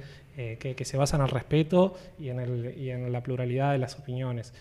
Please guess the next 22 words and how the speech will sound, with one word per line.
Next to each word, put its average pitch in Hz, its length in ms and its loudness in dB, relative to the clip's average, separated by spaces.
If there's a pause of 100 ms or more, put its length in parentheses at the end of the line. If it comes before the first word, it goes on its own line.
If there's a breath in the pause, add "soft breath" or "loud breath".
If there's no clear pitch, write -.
(240 loud breath)
Este, 135 180 -6
entonces 160 340 0
es 135 160 -6
sinónimo 147 460 0
de 123 100 0
eso, 120 320 -8
de, 127 360 -8
de, 135 260 -12
de 139 320 -2
muchas 170 460 4
tantas 156 340 -2
luchas, 147 420 -2
entre 131 220 -4
otras 135 240 -2
que, 120 240 -6 (320 loud breath)
que, 117 380 -6
que - 100 -4
ahora 135 160 2
no 143 80 2
estoy 135 160 -2
comentando, 139 560 2
pero 123 260 -2